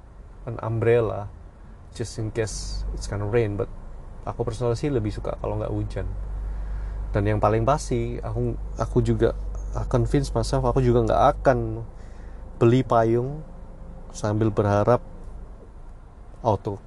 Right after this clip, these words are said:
auto cuan atau auto kaya. Itu aja deh guys hari ini. Thank you for listening.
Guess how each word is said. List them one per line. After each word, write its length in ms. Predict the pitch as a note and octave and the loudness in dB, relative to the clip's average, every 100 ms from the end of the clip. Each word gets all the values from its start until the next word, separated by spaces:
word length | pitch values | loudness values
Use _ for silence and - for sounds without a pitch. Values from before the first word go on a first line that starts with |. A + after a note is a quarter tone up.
| - - | -16 -10
auto 240 | A2 - A#2+ | -8 -4 -2
cuan 320 | - B2 B2 - | 0 0 0 -4
atau 180 | G2 - | -6 -4
auto 240 | G2 A2+ | -4 -6
kaya. 400 | A2 G2 F#2+ F#2+ G2+ - - - - - - - - - - - - - - - - - - - - - - - - - - - - - - - | -6 -6 -6 -8 -12 -16 -16 -16 -16 -16 -16 -16 -16 -16 -16 -16 -16 -18 -18 -18 -18 -18 -18 -16 -16 -16 -16 -16 -16 -16 -16 -12 -12 -12 -14 -6
Itu 80 | A2+ | 0
aja 160 | A2 | 2
deh 120 | A2+ A#2 | 2 2
guys 240 | B2+ - | 0 -2
hari 240 | A2 A2 A#2 | -4 -2 0
ini. 200 | B2+ B2+ | -2 0
Thank 240 | A#2 A#2 | 0 0
you 80 | C3 | -2
for 160 | C3 A#2+ | -2 -2
listening. 480 | - C3 C3+ A#2+ | -2 -2 0 -2